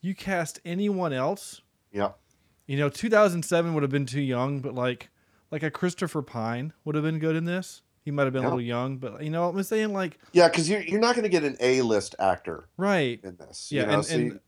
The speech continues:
Speaker 1: and oh seven, this couple of years before Trek comes out, so, like, Chris Pine's star is not quite yet anywhere.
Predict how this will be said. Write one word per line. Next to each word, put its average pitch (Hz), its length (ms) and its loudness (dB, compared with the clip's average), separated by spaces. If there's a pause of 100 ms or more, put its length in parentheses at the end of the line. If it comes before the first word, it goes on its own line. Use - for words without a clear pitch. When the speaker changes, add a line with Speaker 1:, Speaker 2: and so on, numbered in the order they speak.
Speaker 1:
and 165 140 -4
oh 185 120 0
seven, 175 400 0
this 151 160 -6
couple 185 240 -4
of 165 60 0
years 160 200 2
before 165 300 2
Trek 135 300 -4
comes 123 260 -6
out, 117 240 -2
so, 131 140 -10
like, 123 280 -6 (400)
Chris 160 180 -4
Pine's 151 440 -2
star 135 580 2
is 113 240 -8
not 143 240 -6
quite 135 260 -2
yet 120 300 -4 (580)
anywhere. 113 540 -4